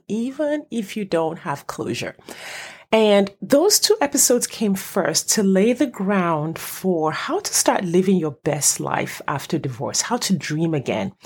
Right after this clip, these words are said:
which is what I want to talk about in this episode. And if you find that you haven't really made as much progress after your divorce as you would like, maybe you still haven't moved into the career that you want, or you haven't started, like, writing your book or,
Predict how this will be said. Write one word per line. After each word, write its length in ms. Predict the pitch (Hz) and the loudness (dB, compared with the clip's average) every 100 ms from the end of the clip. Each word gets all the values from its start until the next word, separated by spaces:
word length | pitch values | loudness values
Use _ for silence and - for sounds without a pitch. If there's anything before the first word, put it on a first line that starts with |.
| - - | -20 -10
which 160 | - 208 | -4 0
is 80 | 202 | 2
what 120 | 233 | 4
I 60 | 247 | 4
want 140 | 220 | 2
to 80 | 196 | 2
talk 240 | 190 180 | 0 -2
about 320 | 185 165 151 - | 0 2 0 -2
in 220 | 156 143 - | -8 -4 -2
this 400 | 139 - - - - - - - - | 0 2 0 -2 -12 -20 -20 -18 -4
episode. 640 | 156 - - - 64 - - _ _ _ _ _ _ - _ - | -4 -2 0 0 -2 -10 -20 _ _ _ _ _ _ -20 _ 4
And 300 | 220 220 214 | 6 6 4
if 180 | 226 294 | 2 4
you 120 | 381 | 4
find 500 | - 247 214 208 196 | 4 2 4 4 4
that 240 | 170 165 | 2 2
you 80 | 165 | -2
haven't 580 | - 196 196 175 185 - | -2 2 2 4 2 2
really 320 | 175 185 185 | 0 2 4
made 680 | 185 165 165 165 185 190 - - | 4 4 4 4 4 2 -4 -2
as 200 | 170 170 | 0 2
much 240 | 165 - | 0 -2
progress 580 | - 156 151 196 214 208 - | -6 -4 -2 0 0 0 0
after 260 | 160 - | -4 -2
your 140 | 185 156 | -2 -2
divorce 580 | 156 123 143 156 160 - | -6 -8 -10 -6 -4 -2
as 180 | 151 | -4
you 80 | 147 | -4
would 180 | 143 151 | -8 -4
like, 560 | 262 320 302 294 294 - - - - - - | 0 4 4 2 0 -14 -16 -14 -14 -6 2
maybe 160 | 311 | 4
you 80 | 302 | 6
still 200 | - 285 | 6 6
haven't 280 | 247 233 214 | 6 4 4
moved 180 | 196 190 | 4 4
into 160 | 180 | 0
the 80 | 165 | 0
career 480 | - - 160 175 190 | -2 -2 2 4 6
that 220 | 180 170 | 4 2
you 120 | 175 160 | 0 -2
want, 500 | 165 165 160 160 - | 0 4 4 2 -2
or 60 | 165 | -4
you 100 | 156 | -4
haven't 320 | 175 156 170 | -2 0 0
started, 480 | - 175 151 156 139 | 2 2 2 2 0
like, 200 | 123 - | -2 -2
writing 320 | 151 139 156 | 0 2 2
your 140 | 135 | -2
book 640 | 127 - 240 226 214 214 - | -4 0 2 4 2 0 -6
or, 500 | 156 151 147 147 139 | -4 -2 0 -2 -4